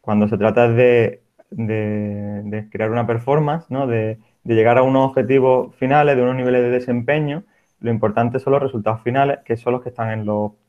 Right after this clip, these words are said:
en los planes curriculares. Ya definimos los objetivos, ya bien sean los planes curriculares o las, o las evaluaciones externas, que de alguna manera, eh, quieren decirnos lo que hay que hacer en la escuela, por ejemplo, el informe pi-, eh, la, la prueba pisa y demás, ¿no?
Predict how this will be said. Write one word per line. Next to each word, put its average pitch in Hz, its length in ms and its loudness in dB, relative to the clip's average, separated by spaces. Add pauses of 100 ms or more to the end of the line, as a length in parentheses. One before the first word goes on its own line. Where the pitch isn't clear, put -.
(120)
en 101 100 -14
los 101 120 -16
planes 104 280 -8
curriculares. 110 540 -6
Ya 104 140 -8
definimos 107 420 -6
los 110 100 -4
objetivos, 139 460 -2 (440)
ya 113 100 4
bien 123 160 6
sean 139 140 4
los 110 100 2
planes 120 200 4
curriculares 131 640 2
o 123 60 2
las, 117 200 2
o 104 140 2
las 113 120 2
evaluaciones 113 500 0
externas, 117 400 -4
que 101 80 -6
de 107 40 0
alguna 113 200 -2
manera, 127 500 0 (380)
eh, 113 640 0
quieren 120 220 -2
decirnos 117 880 0
lo 117 200 0
que 117 120 2
hay 113 100 0
que 117 60 -2
hacer 113 180 -4
en 113 100 0
la 110 80 0
escuela, 120 320 -2
por 104 120 -6
ejemplo, 107 440 -8
el 107 80 -8
informe 104 320 -10
pi-, 143 240 -8
eh, 113 220 -4
la, 101 360 -12
la 117 80 -18
prueba 107 220 -6
pisa 139 340 -2
y 113 40 0
demás, 110 300 -2
¿no? 143 160 -10